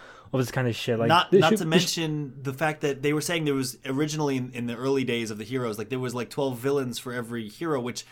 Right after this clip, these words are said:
Speaker 2: I know is a thing in comics, but in reality, I think if random people had superpowers, there would be more heroes than villains. I think most people wouldn't be like, "I'm gonna go mass murder now."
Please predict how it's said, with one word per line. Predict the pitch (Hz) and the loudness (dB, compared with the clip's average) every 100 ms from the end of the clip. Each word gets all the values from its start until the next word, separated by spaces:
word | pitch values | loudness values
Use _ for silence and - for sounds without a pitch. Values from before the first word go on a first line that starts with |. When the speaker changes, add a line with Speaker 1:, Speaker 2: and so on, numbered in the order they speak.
| - | -12
Speaker 2:
I | 135 | -4
know | 151 160 | -2 0
is | 151 | -2
a | 139 | -4
thing | 156 | -4
in | 135 | -6
comics, | 120 180 151 131 | -2 0 0 -4
but | 139 | -6
in | 127 | -6
reality, | 120 147 185 139 113 - - - | -2 2 2 2 -2 -8 -20 -8
I | - | -2
think | 208 233 | 0 0
if | 160 - | -4 -6
random | 131 135 190 180 | -2 0 2 0
people | 190 151 | 0 -2
had | 131 | -2
superpowers, | 165 175 196 208 214 131 | -6 -2 2 2 0 0
there | 139 | 0
would | 175 | 0
be | 233 247 | 0 0
more | 135 160 | 0 0
heroes | 170 - 165 165 143 127 | 0 -4 -2 2 2 0
than | 110 | -4
villains. | 120 110 | -4 -6
I | 110 | -6
think | 151 208 | -6 -6
most | 123 135 185 | -2 -2 0
people | 202 196 135 | 0 0 2
wouldn't | 160 151 | 2 2
be | |
like, | 139 117 - - - | 0 0 -6 -4 0
"I'm | 196 | 2
gonna | 151 131 | 2 0
go | 127 | -2
mass | 123 131 151 - | -2 2 2 2
murder | 165 165 156 131 | 2 6 6 6
now." | 113 107 110 104 | 2 2 0 -2